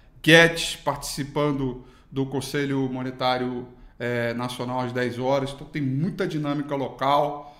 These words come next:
é, além de toda essa percepção e mais aversão ao risco, com o dólar acelerando mais forte no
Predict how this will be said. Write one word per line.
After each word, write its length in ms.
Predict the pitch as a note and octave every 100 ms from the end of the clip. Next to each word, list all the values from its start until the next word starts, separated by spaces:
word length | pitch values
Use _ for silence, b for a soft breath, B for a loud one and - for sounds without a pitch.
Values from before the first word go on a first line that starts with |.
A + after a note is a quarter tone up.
| B B B
é, 460 | B2 B2 A#2+ A#2 B2
além 380 | C#3 C3+ D#3
de 120 | D3+ C#3
toda 260 | E3+ E3+
essa 160 | D#3 D#3
percepção 880 | - C#3 D3+ C3+ - D3 C#3+ C#3 -
e 100 | C3
mais 300 | C3 C3+ C3+
aversão 420 | C3 C3 B2+ C#3+
ao 120 | B2+
risco, 400 | A2+ C3 B2+ -
com 220 | B2+ B2+ B2+
o 40 |
dólar 500 | A#2+ B2+ B2+ B2+ - B B B B
acelerando 680 | A3+ C4 G#3+ G3+ E3 E3 E3
mais 240 | D#3 D#3+
forte 720 | - - C3+ C3+ C3+ - C3+ - B B
no 580 | B2 A#2+ B2 C3+ C3+ C3+